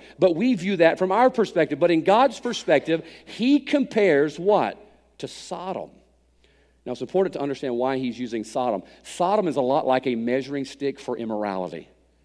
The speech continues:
I, I, I counted them up. Forty-six times you'll find the word Sodom mentioned in the Bible.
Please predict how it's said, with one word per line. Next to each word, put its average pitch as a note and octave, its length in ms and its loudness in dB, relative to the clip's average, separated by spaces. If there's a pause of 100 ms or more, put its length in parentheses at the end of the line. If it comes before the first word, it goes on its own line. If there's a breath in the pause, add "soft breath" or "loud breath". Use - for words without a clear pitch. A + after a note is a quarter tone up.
(680)
I, A2+ 120 -2 (180)
I, B2 180 0
I A#2+ 100 -4
counted D3 420 -6
them C#3 120 -2
up. A2 240 -2 (180 loud breath)
Forty-six F3+ 580 -4
times B2 320 -2
you'll C3+ 80 -2
find B2 200 -2
the C3 80 -2
word A#2 160 -4
Sodom A#2 460 -2
mentioned G#2+ 280 -8
in G#2 60 -8
the G2+ 60 -8
Bible. F#2 400 -8